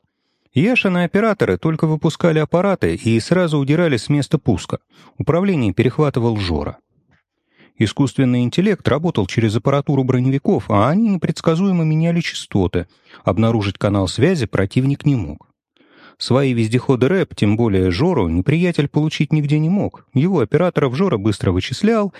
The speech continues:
и наводил на них огонь минометов. Искусственный интеллект управлял обычно сотней аппаратов в реальном времени.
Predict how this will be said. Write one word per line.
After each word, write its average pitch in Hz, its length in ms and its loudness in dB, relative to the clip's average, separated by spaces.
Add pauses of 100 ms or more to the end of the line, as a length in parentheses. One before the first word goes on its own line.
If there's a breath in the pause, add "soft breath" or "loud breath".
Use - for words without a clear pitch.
(260 loud breath)
и 180 100 2
наводил 110 400 2
на 98 160 2
них 170 240 0
огонь 101 280 0
минометов. 101 600 -2 (1000 soft breath)
Искусственный 101 640 0
интеллект 131 440 0
управлял 139 440 0
обычно 131 480 0
сотней 123 360 0
аппаратов 175 540 -2
в 101 140 2
реальном 135 400 0
времени. 90 400 -4